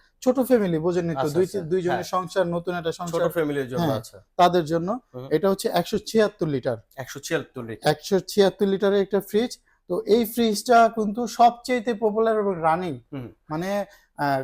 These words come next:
Speaker 1: কোনো কাস-, মানে যদি একশো জন কাস্টমার ধরি, একশো জনের মধ্যে নব্বই জনে, এ, আহ, সরি, ষাট জনের চাহিদা থাকে হচ্ছে এইটা।
Speaker 2: আচ্ছা,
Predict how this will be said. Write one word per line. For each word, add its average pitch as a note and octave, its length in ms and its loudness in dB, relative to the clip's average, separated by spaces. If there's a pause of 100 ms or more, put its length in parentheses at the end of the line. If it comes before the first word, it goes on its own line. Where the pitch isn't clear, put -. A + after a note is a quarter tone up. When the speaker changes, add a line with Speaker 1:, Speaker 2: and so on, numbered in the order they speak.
Speaker 1:
কোনো G3+ 200 -2
কাস-, F#3+ 400 -2
মানে E3 300 -4 (140)
যদি F3+ 180 2
একশো F#3 280 4
জন G#3 140 -2
কাস্টমার G#3 480 -2
ধরি, F3+ 200 0
একশো D#3+ 260 0
জনের G3 320 -4
মধ্যে G3 380 0 (340)
নব্বই F3+ 320 2
জনে, G3 300 -2
এ, F3+ 120 4
আহ, D#3 140 6
সরি, C#3 380 4
ষাট F3 300 6
জনের G#3 200 4
চাহিদা G3 360 2
থাকে G3 200 -2
হচ্ছে G3 240 0
এইটা। C#3 300 -2 (120)
Speaker 2:
আচ্ছা, A2+ 180 -12